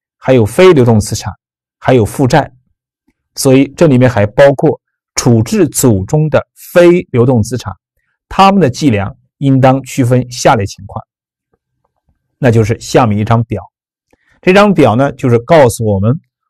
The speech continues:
不同的非流动资产分别适用什么样的会计准则，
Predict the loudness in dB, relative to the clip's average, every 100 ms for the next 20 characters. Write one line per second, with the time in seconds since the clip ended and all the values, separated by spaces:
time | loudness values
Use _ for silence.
0 | _ 0 2 2 0 -2 -2 0 0 0
1 | -4 _ _ _ -4 2 4 4 2 2
2 | 0 -2 -4 -6 -10 -14 _ _ _ _
3 | -2 0 2 2 0 0 0 0 0 -6
4 | _ _ -10 -2 -2 0 -2 -2 -2 -4
5 | -8 -4 -2 -2 -4 -6 -8 -10 -14